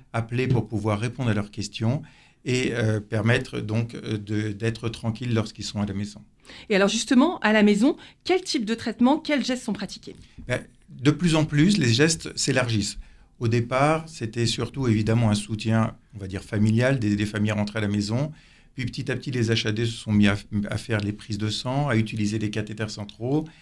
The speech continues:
Speaker 1: à faire des injections. Euh, et maintenant, on fait aussi des chimiothérapies au domicile, toutes celles qui peuvent être faites en ambulatoire, c'est-à-dire qu'on fait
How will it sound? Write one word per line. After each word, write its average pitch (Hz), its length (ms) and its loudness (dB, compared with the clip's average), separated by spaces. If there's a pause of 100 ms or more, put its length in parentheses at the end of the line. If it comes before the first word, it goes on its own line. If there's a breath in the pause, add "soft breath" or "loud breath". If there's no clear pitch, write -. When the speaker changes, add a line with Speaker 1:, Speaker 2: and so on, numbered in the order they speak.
(320 loud breath)
Speaker 1:
à 113 120 -2
faire 113 220 -2
des 110 220 2
injections. 110 880 0
Euh, 107 260 0 (100)
et 127 260 -2
maintenant, 120 640 2 (340 loud breath)
on 113 80 -2
fait 117 160 -4
aussi 113 280 2
des 101 120 2
chimiothérapies 117 680 -2
au 107 40 2
domicile, 101 460 -2
toutes 156 240 -10
celles 143 180 2
qui 143 100 -6
peuvent 113 200 -4
être 110 120 -2
faites 113 280 0
en 113 160 6
ambulatoire, 113 680 4
c'est-à-dire 107 400 -6
qu'on 101 140 -14
fait 110 260 -8